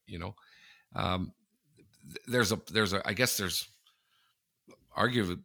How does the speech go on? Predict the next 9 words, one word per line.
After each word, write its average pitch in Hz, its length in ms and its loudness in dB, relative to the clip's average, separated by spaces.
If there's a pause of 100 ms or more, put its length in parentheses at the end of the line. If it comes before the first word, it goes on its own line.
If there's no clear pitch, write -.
arguably 92 540 0
a, 76 60 -6 (640)
you 90 100 -8
know, 85 240 -8 (600)
a 101 100 -2
line 123 340 4
there 87 200 0
somewhere 104 640 -2
that, 92 240 -6